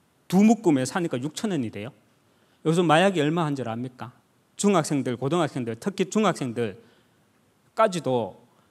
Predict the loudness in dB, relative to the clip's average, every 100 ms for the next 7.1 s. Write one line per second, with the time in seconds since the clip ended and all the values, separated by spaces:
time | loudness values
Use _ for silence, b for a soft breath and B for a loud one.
0 | _ -6 0 2 2 0 0 0 -2 -4
1 | -4 -4 -8 -12 _ _ _ _ _ _
2 | _ _ _ _ _ _ _ -12 -10 -2
3 | 0 0 2 0 2 0 0 -2 -6 -10
4 | -10 -10 -10 -14 -20 _ _ _ _ _
5 | _ _ _ _ _ _ _ _ _ _
6 | -6 2 4 6 4 2 0 0 -2 -12